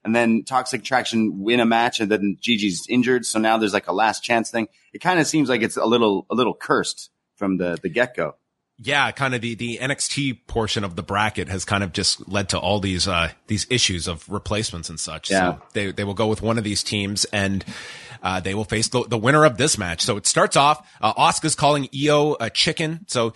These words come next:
Speaker 2: you got to see, uh, Asuka and Io Sky involved here.
Speaker 1: Yeah,
Speaker 2: I thought
Speaker 1: I
Speaker 2: that
Speaker 1: mean, yeah, I, I was telling you yesterday, John, uh, when they, when they kinda went face to face in this match, I'm like, "Hey, I don't think the, these two have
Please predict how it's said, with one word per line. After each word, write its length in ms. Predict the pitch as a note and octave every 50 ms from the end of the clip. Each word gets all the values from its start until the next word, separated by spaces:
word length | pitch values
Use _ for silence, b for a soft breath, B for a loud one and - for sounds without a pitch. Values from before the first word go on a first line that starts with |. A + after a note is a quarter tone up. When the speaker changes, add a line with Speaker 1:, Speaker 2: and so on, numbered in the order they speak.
| b
Speaker 2:
you 80 | - E3+
got 140 | A#3+ C#4+ C#4
to 60 | B3+
see, 200 | - G#3+ F#3+ E3 -
uh, 180 | D3+ D#3+ C#3+ - -
Asuka 420 | C3 C3+ E3+ - - - E3 E3 -
and 120 | C#3+ C#3
Io 220 | B2+ A2+ C#3 C#3+ C#3
Sky 500 | C3+ - - A2+ B2 C#3 C3 A2+ B2+ - -
involved 420 | A2+ A2 F#2 G#2+ G#2 G#2 F#2+ -
here. 160 | - G2+ G2
Speaker 1:
Yeah, 240 | C#3 D#3+ D3+ C#3 B2
Speaker 2:
I 20 |
thought 140 | A2 A2 G#2 -
Speaker 1:
I 60 | D#3+
Speaker 2:
that 40 | F3
Speaker 1:
mean, 260 | F3+ F3 E3 - - _ _ _ _ _ _ _ _ _ _ _ _ _ _
yeah, 360 | - G3 G3 D#3 C3 A#2+ - - A2+
I, 140 | C#3 D#3+ E3
I 60 | D3+
was 120 | D#3 D3+
telling 280 | D#3 - E3+ E3+ E3 D#3+
you 100 | D3+ C#3+
yesterday, 480 | C3+ C3+ C#3+ D#3 D3 - D#3+ C#3 C3 A#2
John, 340 | F#2+ A#2 A2 A2 G#2+ A2
uh, 140 | A2 D2+ A2
when 180 | A2 G#2+ A#2 A#2
they, 220 | A2+ A#2 A2+ A2+
when 140 | G#2 A#2 A2+
they 100 | A2+ A2+
kinda 240 | - B2+ B2+ B2 A#2
went 200 | A2+ A#2+ - -
face 200 | - B2+ A2 -
to 80 | -
face 320 | F#2+ - - C#3+ D#3+ D#3 -
in 60 | A#2+
this 140 | G#2+ - -
match, 220 | C#3+ D3+ D#3 -
I'm 80 | B2 A#2+
like, 160 | B2+ B2 A#2+
"Hey, 180 | D#3 G3 G#3 F#3
I 100 | C3+ C#3
don't 180 | E3 G3+ G3 -
think 220 | E3 C#3+ C#3 C3+
the, 240 | - C3+ C#3 C3+ C3 B2+
these 220 | B2 D3+ D3 D3
two 200 | - - D#3+ C#3+
have 320 | C3+ C#3 C3 B2+ A#2 -